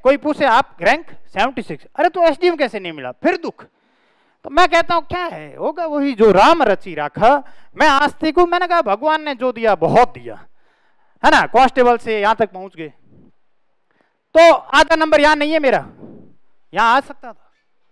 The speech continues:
यहाँ marking थोड़ी tight हुई मेरी। दो हज़ार सोलह में मैं बिल्कुल गधा type था,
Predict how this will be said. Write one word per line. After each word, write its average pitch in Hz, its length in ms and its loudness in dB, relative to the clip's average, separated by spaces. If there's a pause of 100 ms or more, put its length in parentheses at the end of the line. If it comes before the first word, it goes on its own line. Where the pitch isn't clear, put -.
(500)
यहाँ 254 240 0
marking 247 380 -2
थोड़ी 247 180 -2
tight 233 280 2
हुई 254 120 -6
मेरी। 190 280 -6 (640)
दो 240 80 6
हज़ार 311 300 6
सोलह 330 240 4
में 311 120 0
मैं 302 160 2
बिल्कुल 302 300 -2
गधा 247 260 4
type 320 220 2
था, 269 160 4